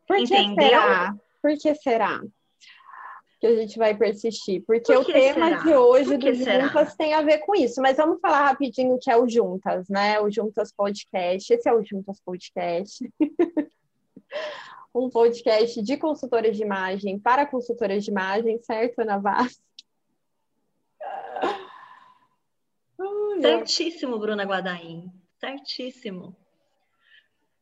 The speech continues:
Speaker 2: E persistem, né, em falar das dores e delícias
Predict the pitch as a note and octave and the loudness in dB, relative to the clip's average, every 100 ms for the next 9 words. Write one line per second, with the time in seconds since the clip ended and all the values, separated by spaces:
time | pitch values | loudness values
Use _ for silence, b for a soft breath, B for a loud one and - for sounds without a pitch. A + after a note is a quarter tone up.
0 | _ F#4 G4 - G#4+ A4+ A#4+ - - D#4 | _ -2 -2 0 -2 -2 -2 -4 0 0
1 | D#4 - E4 F#4+ G#4+ _ _ A#3 C4 C4+ | 0 -2 -4 -4 -10 _ _ -6 0 0
2 | E4 A#4+ - _ _ _ _ D#4 E4 D#4 | 0 -4 -16 _ _ _ _ -14 -8 -2
3 | B3 B3 C4+ A3+ B3+ B3+ C4 - - A4 | -2 0 -2 4 4 4 0 -12 -20 -10
4 | G4 D#4+ B3+ C4+ - C#4+ D4 - - | -4 -2 -2 -4 -4 -6 -6 -14 -20